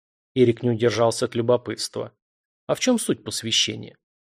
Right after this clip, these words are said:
«Единственное, что я заметил, реакция стала лучше, и плести получается быстрее».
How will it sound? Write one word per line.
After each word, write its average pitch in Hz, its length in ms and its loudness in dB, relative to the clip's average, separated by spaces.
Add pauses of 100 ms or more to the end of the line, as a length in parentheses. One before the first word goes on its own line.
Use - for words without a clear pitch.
(540)
«Единственное, 185 540 -2
что - 140 -2
я 180 120 4
заметил, 190 520 0
реакция 156 480 0
стала 117 280 0
лучше, 113 400 -4
и - 20 -2
плести 202 400 -4
получается 135 640 -4
быстрее». 113 560 -6